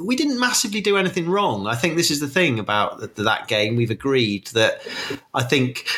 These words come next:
we, Pat will tweak a few things in, in training, obviously, maybe talk about what you do under pressure. But I think the pack,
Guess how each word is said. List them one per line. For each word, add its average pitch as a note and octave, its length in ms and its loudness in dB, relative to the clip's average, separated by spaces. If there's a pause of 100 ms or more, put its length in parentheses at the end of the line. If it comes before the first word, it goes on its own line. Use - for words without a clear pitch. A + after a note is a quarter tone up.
(840)
we, C#3+ 300 0 (100)
Pat D#3 240 2
will C#3+ 80 2
tweak D#3 320 0
a C3 60 -2
few C#3 200 2
things C3+ 360 0
in, C3 240 2
in C3 120 0
training, D3+ 540 2
obviously, D3+ 480 2
maybe C3+ 220 0
talk C#3 260 0
about C3 300 0
what A#2+ 160 -2
you B2 80 -2
do C3+ 180 2
under B2+ 180 0
pressure. D3+ 540 0
But D3 140 -2
I C#3+ 60 0
think C3 200 -2
the B2+ 60 0
pack, - 500 0